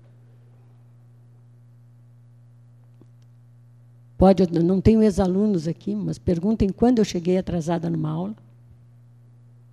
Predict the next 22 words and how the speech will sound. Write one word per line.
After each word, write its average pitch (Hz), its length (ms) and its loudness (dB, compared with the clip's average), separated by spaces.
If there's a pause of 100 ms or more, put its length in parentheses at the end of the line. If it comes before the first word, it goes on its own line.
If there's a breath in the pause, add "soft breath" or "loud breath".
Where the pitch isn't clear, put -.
(800)
O - 40 -20
que 285 120 -2
que - 160 -2
é 254 60 0
cidadania 190 720 2
em 165 40 4
sala 165 360 -2
de 165 120 -2
aula? 156 280 -4 (920 soft breath)
É 247 100 0
o 240 80 4
direito 202 380 4
do 175 140 2
aluno 180 360 2
ter - 120 -2
acesso 170 480 -2
ao - 20 0
feedback, 175 640 -6 (320 soft breath)
é 226 140 2
direito 220 480 2
à 180 60 2
sua, 180 480 -2